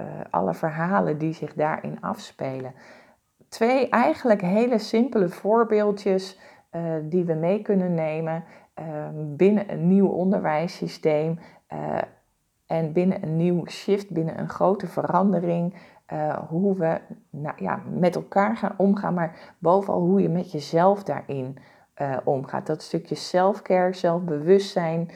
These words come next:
eh, weten wie je bent, vertrouwen op wie je bent, vertrouwen op wat je voelt, begrijpen wat er in je hoofd, in je brein afspeelt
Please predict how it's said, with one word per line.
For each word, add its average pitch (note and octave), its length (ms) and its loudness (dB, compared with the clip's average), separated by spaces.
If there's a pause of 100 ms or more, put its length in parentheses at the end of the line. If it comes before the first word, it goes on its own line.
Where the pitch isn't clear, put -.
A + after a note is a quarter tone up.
(220)
eh, D3+ 160 -4
weten E3 520 4
wie E3 140 -2
je D#3 100 0
bent, D#3 280 -2
vertrouwen F#3 640 2
op E3 160 0
wie D#3+ 160 0
je D#3+ 100 0
bent, D#3 280 -4
vertrouwen G3 580 2
op F3+ 120 -2
wat E3 220 0
je D3 80 -8
voelt, E3 480 0 (240)
begrijpen G#3+ 540 2
wat F#3 200 2
er F3 100 0
in E3+ 180 0
je E3+ 80 4
hoofd, E3 360 2
in E3+ 100 0
je D#3+ 80 0
brein D#3 480 0
afspeelt D3 680 -4